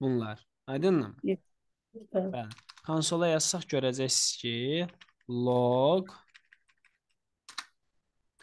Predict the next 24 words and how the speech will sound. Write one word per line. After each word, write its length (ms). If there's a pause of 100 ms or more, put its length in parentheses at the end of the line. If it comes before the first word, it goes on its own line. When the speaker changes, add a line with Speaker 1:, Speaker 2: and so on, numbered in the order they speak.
(600)
Speaker 1:
B 260
T 320
N. 200 (360)
İndi 220
bir 100
dənə 180
bura 180
baxın. 280 (920)
Refresh 420
eləyək. 400 (920)
Bir 80
dənə 160
konsola 460
baxın. 320 (180)
Bir 160
dənə 280
button 400
bir 200
çıxdı. 440 (100)
Görürsüz? 680 (920)
Speaker 2:
Hı 80
hı. 360 (340)
Speaker 1:
Hı 60
hı. 400